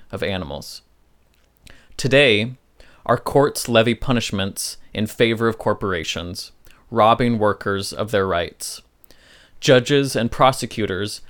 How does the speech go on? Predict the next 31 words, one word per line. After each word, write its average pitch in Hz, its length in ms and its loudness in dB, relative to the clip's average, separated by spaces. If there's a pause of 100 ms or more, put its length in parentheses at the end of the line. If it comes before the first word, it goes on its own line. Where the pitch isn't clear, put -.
hound 110 500 2
and 113 140 -2
destroy 117 480 0
the 113 100 0
lives 95 480 0
of 95 80 -8
whistleblowers 98 840 0
and 104 180 -6
journalists 101 800 -4 (260)
such - 240 -2
as - 120 -6
Chelsea 113 320 -2
Manning, 104 580 -2 (280)
Daniel 101 340 0
Hale, 104 580 0 (260)
Edward 113 320 -2
Snowden, 110 580 0
and 104 220 -6
Julian 104 280 0
Assange, 92 680 -4 (580)
whose 127 180 -4
only 135 320 2
crimes 101 680 -2 (220)
were 120 160 0
revealing 123 480 2
to - 100 -8
the 113 80 0
world 107 640 2
the 113 100 0
rank 110 500 0
criminality 104 880 0